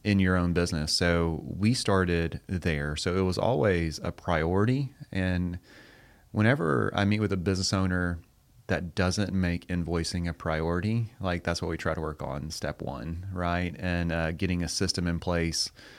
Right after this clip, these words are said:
to where it's, it's really an afterthought. So, um, yeah, it, the, the other thing that we did there was we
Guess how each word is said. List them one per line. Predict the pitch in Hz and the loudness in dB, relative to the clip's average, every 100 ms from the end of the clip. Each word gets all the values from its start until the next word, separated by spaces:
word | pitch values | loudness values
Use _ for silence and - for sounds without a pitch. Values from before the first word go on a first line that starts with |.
| - - | -20 -20
to | - | -2
where | 165 131 | 4 6
it's, | 98 - - - - - _ _ _ _ _ - | 6 4 -4 -6 -6 -10 _ _ _ _ _ -10
it's | 87 - - | -6 -6 0
really | 113 147 107 | 2 4 2
an | 82 - | 2 -2
afterthought. | 69 82 - 80 - - 57 - - - | -4 -4 -4 -6 -4 -6 -4 -8 -12 -8
So, | - 95 90 87 87 85 | 0 2 2 2 0 -4
um, | 87 87 85 85 78 76 85 _ _ - - _ - | -4 -4 -2 -4 -6 -8 -12 _ _ -12 -12 _ -2
yeah, | 98 90 82 - | 2 2 2 -2
it, | - - | -6 4
the, | 117 104 90 - - - - - | 8 8 6 2 -18 -20 -20 -2
the | 120 - | -2 4
other | 117 123 | 6 6
thing | - 110 104 | 6 4 4
that | 95 | 4
we | 101 95 | 4 2
did | 85 90 87 87 87 87 - - | 4 4 4 4 0 -6 -14 -12
there | 90 92 82 78 82 87 120 | -2 2 2 2 -2 -4 -4
was | 92 90 90 | -2 -2 -2
we | 90 85 82 82 | -2 -2 -2 -4